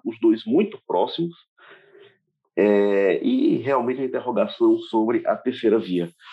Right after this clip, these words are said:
Ô, Walter, é, é uma dúvida que havia no começo do ano.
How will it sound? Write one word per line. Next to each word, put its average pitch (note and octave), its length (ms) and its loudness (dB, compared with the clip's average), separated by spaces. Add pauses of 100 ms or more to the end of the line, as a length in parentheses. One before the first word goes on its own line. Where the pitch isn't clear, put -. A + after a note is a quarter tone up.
(340)
Ô, E3 160 6
Walter, C3+ 560 2 (680)
é, A2 320 4
é B2+ 40 4
uma C3 180 6
dúvida C3 300 4
que C#3 100 0
havia A2+ 300 2
no B2+ 140 -2
começo A#2 360 2
do G#2+ 140 4
ano. F2 260 2